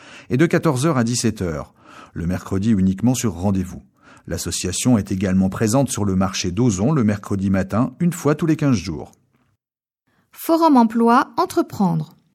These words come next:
Speaker 1: Trouver un emploi, transmettre une entreprise,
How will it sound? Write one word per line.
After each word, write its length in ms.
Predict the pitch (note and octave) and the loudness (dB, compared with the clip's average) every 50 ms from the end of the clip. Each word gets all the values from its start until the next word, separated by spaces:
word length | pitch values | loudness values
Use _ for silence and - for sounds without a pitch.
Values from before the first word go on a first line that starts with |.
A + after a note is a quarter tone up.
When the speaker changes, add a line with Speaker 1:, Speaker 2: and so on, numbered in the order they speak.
| _ _ _ _ _ _ _ _ _ _ _ _ _ _ _ - | _ _ _ _ _ _ _ _ _ _ _ _ _ _ _ -8
Speaker 1:
Trouver 320 | - - G3 D#3 C3+ C3+ | -2 2 2 4 4 4
un 140 | B2 A2 G#2+ | 4 4 4
emploi, 500 | G2+ G2 - - G#2 A2+ E3+ A3+ A3+ - _ _ _ _ | 2 0 0 0 0 0 0 0 -2 -8 _ _ _ _
transmettre 600 | - - D3+ D3 - - B2+ A#2+ G#2+ - - - - | -4 -2 -2 0 0 2 2 2 2 0 -4 -12 -14
une 160 | - E2 D#2+ F2 | -12 -10 -8 -8
entreprise, 680 | F#2+ - - G#2+ - - - G#2 A2+ A#2+ B2 D3 E3 | -8 -6 -6 -6 -6 -6 -6 -6 -4 -4 -4 -6 -6